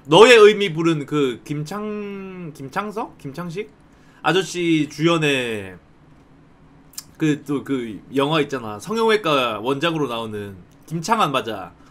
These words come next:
김창한 아저씨 나오는데 성형외과 원작으로 나와가지고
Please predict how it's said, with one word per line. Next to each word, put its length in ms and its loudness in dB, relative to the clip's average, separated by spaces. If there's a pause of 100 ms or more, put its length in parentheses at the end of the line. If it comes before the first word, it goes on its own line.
(420)
김창한 340 0
아저씨 280 2
나오는데 640 -2
성형외과 440 -2
원작으로 440 0
나와가지고 600 -6